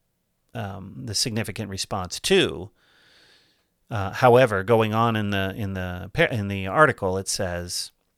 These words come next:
"In a question that was new to the survey this year, a sizable minority, thirty percent, of those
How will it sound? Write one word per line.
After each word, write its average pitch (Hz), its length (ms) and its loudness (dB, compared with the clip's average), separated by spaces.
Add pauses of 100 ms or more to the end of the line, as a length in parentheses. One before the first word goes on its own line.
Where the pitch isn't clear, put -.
(1500)
"In 143 120 2
a 131 40 6
question 185 480 4
that 156 140 2
was 113 180 0
new 226 360 4
to - 140 -2
the 107 140 -2
survey 101 400 -2
this 92 300 -6
year, 87 460 -8 (580)
a 120 80 0
sizable 147 640 2
minority, 120 840 0
thirty 110 300 -4
percent, 98 640 -8 (240)
of 113 160 0
those 117 540 2